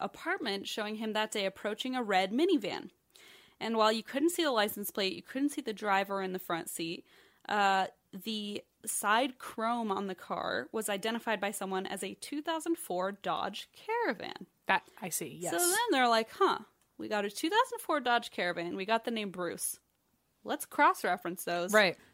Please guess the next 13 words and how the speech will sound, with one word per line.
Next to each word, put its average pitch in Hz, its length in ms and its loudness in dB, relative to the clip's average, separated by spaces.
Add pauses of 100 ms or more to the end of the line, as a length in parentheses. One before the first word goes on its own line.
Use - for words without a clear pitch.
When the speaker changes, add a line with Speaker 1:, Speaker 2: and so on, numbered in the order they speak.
Speaker 1:
See 269 360 -2
who 277 120 2
the 302 140 0
hell's 247 260 4
named 196 360 -2
Bruce 254 560 -2 (180)
in 220 160 -2
Toronto 208 540 2
who 202 180 -2
owns 196 500 -2 (240)
a 190 380 -2 (260)
Dodge - 240 -4
Caravan." 339 460 -2